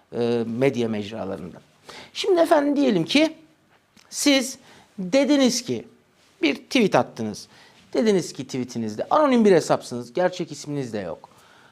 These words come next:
Bir tweet attınız. Dediniz ki, tüik enflasyon oranlarını açıkladı ama tüik'in açıklamış olduğu enflasyon oranı yanlış. E, Türkiye'de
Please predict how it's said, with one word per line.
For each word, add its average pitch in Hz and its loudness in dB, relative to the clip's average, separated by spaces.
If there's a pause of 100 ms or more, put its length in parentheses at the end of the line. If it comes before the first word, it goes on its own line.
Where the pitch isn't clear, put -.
(440)
Bir 381 6
tweet 277 0
attınız. 117 -2
Dediniz 247 -2
ki, 226 0 (1000)
tüik 247 2 (480)
enflasyon 185 0
oranlarını 175 2 (540)
açıkladı 151 -2
ama 165 2 (440)
tüik'in 135 -2
açıklamış 240 -2
olduğu 147 -6
enflasyon 143 -6
oranı 135 -4
yanlış. 254 0 (640)
E, 160 0
Türkiye'de 143 2